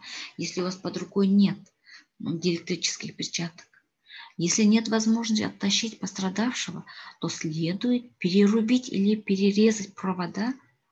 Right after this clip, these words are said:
топориком, сухой деревянной ручкой или перекусить каждый провод кусачками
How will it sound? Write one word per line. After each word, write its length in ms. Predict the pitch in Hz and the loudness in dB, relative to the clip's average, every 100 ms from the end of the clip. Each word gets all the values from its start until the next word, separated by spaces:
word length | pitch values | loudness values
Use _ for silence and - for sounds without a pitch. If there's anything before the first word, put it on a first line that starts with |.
| - | -8
топориком, 800 | 185 190 180 247 247 - - - - - | -6 -4 -2 0 -2 -6 -14 -14 -20 -20
сухой 600 | - - 196 196 175 202 | -10 0 0 0 -4 -2
деревянной 680 | 214 202 190 170 170 180 202 | 2 2 0 -2 -2 2 2
ручкой 680 | 196 165 165 - - 175 - - - - - | 2 0 -4 -8 -8 -12 -12 -16 -16 -12 -6
или 260 | 180 202 | -2 0
перекусить 840 | 196 165 165 - 165 - - - _ | 0 0 0 -4 -6 -4 -6 -10 _
каждый 540 | - 185 202 214 - 190 | -4 0 2 2 0 -6
провод 420 | 185 185 202 - | -4 -4 -4 -8
кусачками 960 | 175 - 185 220 - - 175 - 185 | -12 -8 -4 -2 -4 -6 -6 -6 -10